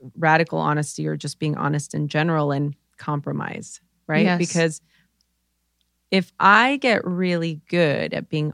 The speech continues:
Speaker 1: honest all the time, that can sometimes be a little bit intoxicating, and then I'm not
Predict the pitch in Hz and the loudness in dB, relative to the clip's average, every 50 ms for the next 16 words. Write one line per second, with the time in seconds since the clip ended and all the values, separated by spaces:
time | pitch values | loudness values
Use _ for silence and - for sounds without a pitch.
0 | - _ - 151 139 - - - 175 - - - - - - 151 - - - 165 | -8 _ -4 -4 -2 -2 -4 -6 -8 -8 -6 -6 -6 -6 -6 -10 -12 -12 -8 -6
1 | 156 151 147 147 - - - 165 156 - _ _ _ _ _ _ _ _ _ _ | -6 -4 -4 -4 -6 -6 -8 -8 -10 -12 _ _ _ _ _ _ _ _ _ _
2 | _ _ _ _ _ _ _ _ _ _ _ _ _ _ _ _ _ _ _ _ | _ _ _ _ _ _ _ _ _ _ _ _ _ _ _ _ _ _ _ _
3 | _ - 170 170 220 247 262 - - 320 302 254 208 - - - - - - - | _ -6 0 2 2 2 2 0 -2 -2 0 0 -2 -4 -6 -14 -14 -12 -12 -12
4 | - - 220 214 226 247 262 247 - - - 220 196 180 165 165 160 160 165 - | -6 -2 0 0 0 0 -2 -4 -6 -6 -4 -4 -2 -2 -2 -2 -4 -4 -6 -8
5 | - _ - 180 165 165 165 156 156 160 160 160 160 160 165 156 - - 160 165 | -10 _ -4 -2 -2 0 -2 -2 -2 -2 -2 -2 -2 -2 -4 -4 -4 -4 -4 -4
6 | 151 - - 151 143 147 - - - - 196 - - 214 196 190 196 208 226 233 | -4 -4 -6 -6 -6 -6 -8 -12 -12 -12 -14 -12 -10 -8 -8 -6 -4 -4 -6 -6
7 | 233 233 208 185 180 170 165 170 170 165 165 160 - - | -6 -6 -6 -4 -4 -4 -4 -4 -4 -4 -4 -6 -8 -10